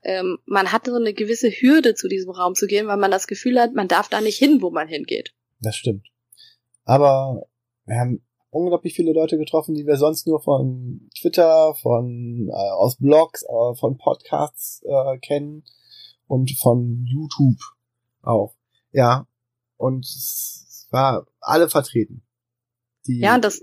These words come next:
Speaker 1: das,
Speaker 2: Rang
Speaker 1: das
Speaker 2: und
Speaker 1: Cool-,
Speaker 2: Namen.
Speaker 1: das Coole ist halt echt, dass es halt eine Möglichkeit war, wie wir am Anfang schon gesagt haben, die Gesichter hinter den Accounts zu sehen.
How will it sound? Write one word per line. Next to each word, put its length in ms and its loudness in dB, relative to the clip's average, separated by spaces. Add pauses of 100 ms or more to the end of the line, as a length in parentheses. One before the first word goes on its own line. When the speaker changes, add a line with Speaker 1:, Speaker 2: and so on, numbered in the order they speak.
(120)
Speaker 1:
das, 120 -4
Speaker 2:
Rang 140 -4
Speaker 1:
das 180 2
Speaker 2:
und 100 -6
Speaker 1:
Cool-, 140 6
Speaker 2:
Namen. 100 -12
Speaker 1:
das 180 -4
Coole 260 4
ist 180 -2
halt 240 -2
echt, 260 -4
dass 160 -6
es 180 -10
halt 140 -4
eine 100 -4
Möglichkeit 600 0
war, 420 4 (360)
wie 120 -2
wir 240 2
am 140 -2
Anfang 320 0
schon 180 -4
gesagt 380 -4
haben, 140 -2
die 100 0
Gesichter 600 2
hinter 280 -2
den 160 -2
Accounts 480 -2
zu 140 -8
sehen. 360 -2